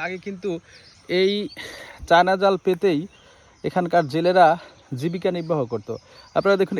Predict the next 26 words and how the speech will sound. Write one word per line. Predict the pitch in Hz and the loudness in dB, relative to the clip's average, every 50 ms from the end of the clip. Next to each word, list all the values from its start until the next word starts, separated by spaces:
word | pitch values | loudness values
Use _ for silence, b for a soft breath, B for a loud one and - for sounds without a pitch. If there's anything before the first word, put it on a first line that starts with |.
| - 196 214 | 4 6 6
এই | 220 226 202 | 6 6 4
যে | 214 208 196 | 2 4 4
জায়গাটা | 196 185 180 190 175 185 165 | 2 0 0 -2 -6 -6 -6
দেখতে | 165 147 - 180 | -8 -8 -8 -6
পাচ্ছেন | 165 170 170 - - 208 190 180 165 | -6 -6 -6 -6 -8 -10 -8 -6 -6
নদীর | 170 165 185 175 170 - | -6 -6 -8 -10 -10 -10
ঠিক | - 156 151 - 160 156 | -12 -12 -10 -8 -4 -4
মাঝে, | 147 147 143 165 196 240 B B B B B B _ | -2 -2 -2 -2 -4 -6 B B B B B B _
যেখানে | 135 151 156 - 185 170 165 143 147 | -4 -4 -2 0 0 0 2 2 2
বড় | 160 165 175 165 151 | 2 4 4 4 6
বাঁশ, | 156 143 135 135 156 - - - B B B B B B - | 6 8 8 6 4 0 -4 -18 B B B B B B -4
এই | - 151 147 | -2 0 2
যে | 156 143 135 175 - B B B B B B B | 2 0 0 -2 -6 B B B B B B B
এখানে | - 139 180 180 165 151 | -4 -2 0 0 2 4
বড় | 160 165 175 170 160 | 4 4 4 6 6
বাঁশ | 165 175 175 - - 156 | 6 4 4 2 0 2
গাড়া | 160 160 165 | 2 2 4
রয়েছে, | 165 165 156 156 - - 208 220 262 b b b b b b - - - - 214 | 4 4 2 2 2 0 -2 -4 -4 b b b b b b -20 -10 -6 -4 -2
এই | 233 226 180 170 | -2 0 0 2
বাঁশ | 180 185 196 185 - - 170 | 2 2 2 0 -4 -4 -2
গাড়ার | 180 185 185 185 180 180 | 0 2 2 2 0 -2
এখানেই | - 202 196 196 185 175 | -2 -2 -4 -4 -4 -4
কিন্তু | 190 185 180 180 190 - | -4 -4 -4 -4 -6 -6
ছিল | - 175 165 151 127 123 | -4 -2 -2 -2 -2 -2
ভেসাল | 127 139 139 - - 139 113 107 - - - - - - - 165 | -2 -2 -2 0 0 -2 -2 -2 -6 -10 -16 -16 -16 -12 -8 -6
এবং | 165 185 | -4 -4